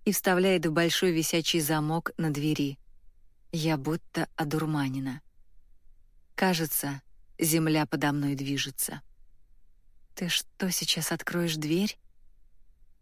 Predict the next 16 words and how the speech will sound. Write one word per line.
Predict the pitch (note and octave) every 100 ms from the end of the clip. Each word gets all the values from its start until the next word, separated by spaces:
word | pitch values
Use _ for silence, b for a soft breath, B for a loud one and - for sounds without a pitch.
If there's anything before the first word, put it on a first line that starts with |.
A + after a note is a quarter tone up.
| - G3
«Да». | A3 F#3 - - - - - - - - - - - -
«И?» | G#3 G3 F#3 F#3 - - - - - - - - -
Я | E3 D3+
не | D3 D#3+
знаю, | D3+ D3+
что | D3 -
сказать. | D3 D#3 D3 D3+ C#3 - - - - - - - - - - - -
«Что | - - F3+ D#3+
потом?» | F3+ - A3+ G#3+ D#3 - - - - - - - - - - - -
Джейн | E3+ D#3+ G3 G3+ D3+ D3 - - - -
манит | F#3 F3 E3 F3 E3
меня | E3 D#3+ D3+
подойти. | D#3 D#3+ E3 - D3+ C#3 - - - - _ - - - -
Я | F#3+ F3+
не | F3+ F3
двигаюсь. | D3 D#3 D3+ D3+ D3 -